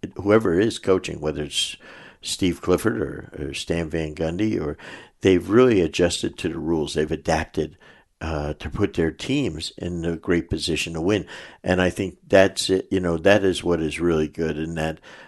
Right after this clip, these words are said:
we see different styles. And I've always thought that, you know, different styles based on your talent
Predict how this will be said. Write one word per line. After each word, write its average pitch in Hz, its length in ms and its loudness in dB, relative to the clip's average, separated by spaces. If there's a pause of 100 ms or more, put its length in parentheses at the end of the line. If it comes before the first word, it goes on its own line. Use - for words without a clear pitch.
(140)
we 101 300 0
see 104 400 2
different 117 420 0
styles. 90 600 2
And 87 100 0
I've 90 120 4
always 123 380 6
thought 82 340 0
that, 73 260 -2 (140)
you 87 100 0
know, 87 140 0
different 139 420 0
styles 92 640 0 (400)
based 107 280 2
on 107 120 2
your 87 120 0
talent 87 500 -4